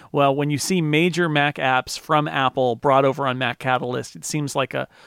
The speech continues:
a pretty solid endorsement for using Mac Catalyst." So I, I think they're enthusiastic seeing Apple,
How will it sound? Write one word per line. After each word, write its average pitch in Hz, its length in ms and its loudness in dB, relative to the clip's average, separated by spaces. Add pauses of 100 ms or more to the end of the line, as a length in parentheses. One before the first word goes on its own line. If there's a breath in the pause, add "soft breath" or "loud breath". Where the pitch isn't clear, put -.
(160 loud breath)
a 139 60 -4
pretty 156 240 0
solid 139 320 0
endorsement 127 580 -4
for 127 200 -6
using 127 320 -4
Mac 120 220 -8
Catalyst." 120 640 -6
So 127 300 -6
I, 151 180 -6
I 143 60 -6
think 135 200 -6
they're 131 160 -2
enthusiastic 127 680 -6
seeing 143 520 -4
Apple, 139 500 -2